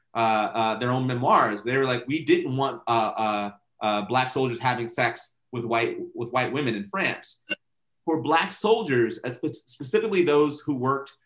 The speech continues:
uh, as dock workers, uh, in France, uh, whenever they left the base and came back on, there was an assumption that they had gone and had sex with a woman.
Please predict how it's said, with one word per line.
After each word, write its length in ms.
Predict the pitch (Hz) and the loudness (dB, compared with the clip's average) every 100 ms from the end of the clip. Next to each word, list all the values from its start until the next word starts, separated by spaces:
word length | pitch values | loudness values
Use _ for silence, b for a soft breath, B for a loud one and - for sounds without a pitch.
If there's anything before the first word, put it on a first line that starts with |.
| _ | _
uh, 220 | 123 123 113 | 2 2 2
as 180 | 113 - | -2 2
dock 360 | 123 147 - 117 | 4 4 0 -4
workers, 580 | 110 104 95 95 - _ _ | -4 -4 -8 -8 -14 _ _
uh, 180 | 113 110 117 | 0 0 0
in 180 | 110 | -6
France, 560 | - 110 98 92 - - _ _ - | -4 -2 -2 -4 -14 -18 _ _ 0
uh, 440 | 120 117 113 92 - | 2 4 2 0 -4
whenever 360 | 139 165 226 226 | 0 2 4 4
they 160 | 190 | 4
left 420 | 143 135 143 - | 4 4 2 0
the 80 | 175 | -4
base 400 | 180 190 190 - | 0 0 0 -4
and 100 | 131 | -12
came 220 | 127 156 139 | -6 -4 0
back 240 | 131 127 | 0 0
on, 340 | 139 143 143 139 _ - | 0 0 0 -4 _ -2
there 140 | 139 | 0
was 120 | 131 | 0
an 80 | 123 | -2
assumption 720 | 117 160 151 165 156 139 - | -4 0 0 0 -6 -6 -4
that 220 | 127 120 | -2 -2
they 140 | 127 135 | -2 -4
had 220 | 135 113 | -4 -6
gone 440 | 110 120 113 107 - _ 117 | -2 0 0 -4 -8 _ -8
and 100 | 113 | -2
had 220 | 120 113 | -2 -2
sex 360 | 127 113 - | -2 -4 -6
with 100 | 104 | -10
a 60 | 92 | -8
woman. 220 | 87 78 | -10 -12